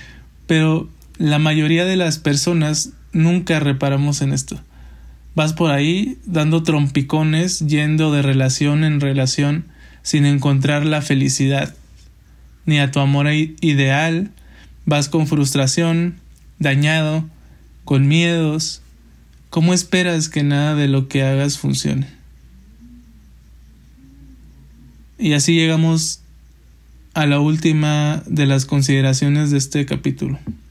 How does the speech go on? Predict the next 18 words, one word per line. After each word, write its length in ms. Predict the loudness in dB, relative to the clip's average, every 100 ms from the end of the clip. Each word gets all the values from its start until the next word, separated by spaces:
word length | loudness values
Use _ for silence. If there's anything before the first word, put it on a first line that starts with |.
| -20 -8
¿Qué 100 | -2
implica 500 | 0 2 0 0 -2
sanar? 380 | -2 -2 -2 -4 -8 -20 -20 -20 -20 -20 -20 -20 -20 -20 -20 -20 -20 -20 -20 -20 -20 -20 -20 -20 -20 -12 -4
Tal 200 | 0 2
vez 180 | 2
la 160 | 2 0
parte 320 | 0 0 0
más 300 | 2 2 0
difícil 540 | 0 0 0 0 0 2
del 180 | 0
proceso 600 | 0 0 0 0 0 0 0
de 80 | 2
ruptura 640 | 0 -2 0 0 0 -4 -12 -20 -20 -12
es 200 | -4 0
el 100 | 2
momento 640 | 2 2 2 2 0 0 0
de 180 | 0 0
sanar. 380 | 0 -2 -2